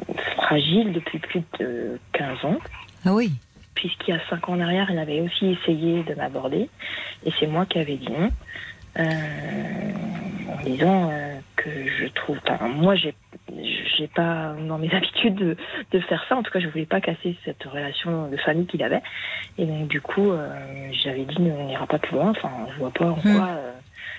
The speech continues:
Speaker 1: cette relation
Speaker 2: Il y a cinq ans, il, vous
Speaker 1: Ouais.
Speaker 2: le trouviez déjà séduisant,
Speaker 1: Mhm.
Speaker 2: mais à ce moment-là,
Speaker 1: Mhm.
Speaker 2: vous étiez très prise, vous, dans votre séparation. Enfin, c'était compliqué
Speaker 1: C'est ça.
Speaker 2: aussi.
Speaker 1: C'est ça. C'est exactement ça.
Speaker 2: Et il est revenu un peu à la charge, alors, si on peut
Speaker 1: Oui,
Speaker 2: dire.
Speaker 1: complètement.
Speaker 2: Euh, et là, vous avez succombé,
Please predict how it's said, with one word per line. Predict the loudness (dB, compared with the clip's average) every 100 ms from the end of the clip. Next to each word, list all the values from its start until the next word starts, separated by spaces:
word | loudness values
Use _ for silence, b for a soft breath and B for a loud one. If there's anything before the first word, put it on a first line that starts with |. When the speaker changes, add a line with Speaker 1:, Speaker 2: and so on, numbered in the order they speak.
| -8 -4
Speaker 1:
cette | -4
relation | -4 -2 0 4
Speaker 2:
Il |
y | 4
a |
cinq | 4 2 2 2
ans, | 2 2 2
il, | 4 4 4 2
vous | 2 4
Speaker 1:
Ouais. |
Speaker 2:
le | 4
trouviez | 2 0 2 4 4
déjà | 4 2 2 0
séduisant, | 2 2 4 4 4 4
Speaker 1:
Mhm. | 4
Speaker 2:
mais | 4
à | 2
ce | 4
moment-là, | 4 4 4
Speaker 1:
Mhm. |
Speaker 2:
vous | 4 4
étiez | 2 2
très | 0 0 -2
prise, | 0 2 2 2
vous, | 2
dans | 4 4
votre | 2 0
séparation. | 0 2 2 0 0 -2 B B B
Enfin, | 2
c'était | 4 4
compliqué | 4 4 4 4
Speaker 1:
C'est | 2
ça. | 0 _
Speaker 2:
aussi. | -6 -6 -4
Speaker 1:
C'est | -4 -4 -4
ça. | -8 -8 -8
C'est | -2 -2
exactement | 0 -2 -2 -4 -6 -8
ça. | -4 4
Speaker 2:
Et | 6
il | 8
est | 6
revenu | 4 2 2 2 2
un | 0
peu | 0
à | 0
la | 0
charge, | 2 0 0 0
alors, | 0 0
si | 0 2
on | 2
peut | 2
Speaker 1:
Oui, | 2
Speaker 2:
dire. | 4 4 2
Speaker 1:
complètement. | 2 2 2
Speaker 2:
Euh, | 0 -4 _ 4
et | 6
là, | 4
vous | 2 2 2
avez | 4 4 4 2
succombé, | 0 -2 4 6 6